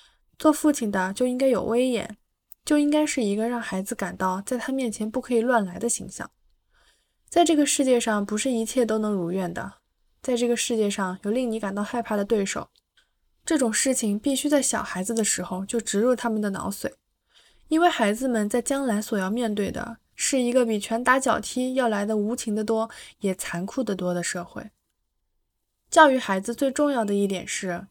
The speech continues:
必须张弛有度。就算做一个木桶，如果你箍得太松，桶就会散掉。反过来，如果箍得太紧，那木桶就不会经久耐用。以前的孩子，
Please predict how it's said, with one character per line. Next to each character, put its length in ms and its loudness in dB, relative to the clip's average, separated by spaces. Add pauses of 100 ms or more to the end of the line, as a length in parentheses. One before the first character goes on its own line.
(100)
必 120 -2
须 160 -4
张 260 -2
弛 220 -4
有 160 -2
度。 300 -4 (840)
就 120 4
算 180 4
做 160 4
一 100 4
个 100 2
木 200 4
桶， 240 -8 (460)
如 160 -2
果 100 4
你 120 2
箍 200 0
得 100 8
太 240 -2
松， 400 -6
桶 200 -6
就 100 -6
会 140 -2
散 320 -6
掉。 240 -8 (640)
反 180 0
过 140 6
来， 160 4
如 160 2
果 100 2
箍 160 -4
得 120 0
太 260 -2
紧， 240 -12 (240)
那 140 -4
木 180 0
桶 260 -4
就 140 -2
不 140 -6
会 140 -2
经 220 -6
久 160 -4
耐 200 -6
用。 240 -8 (1040)
以 120 0
前 220 -2
的 100 2
孩 240 -4
子， 280 -2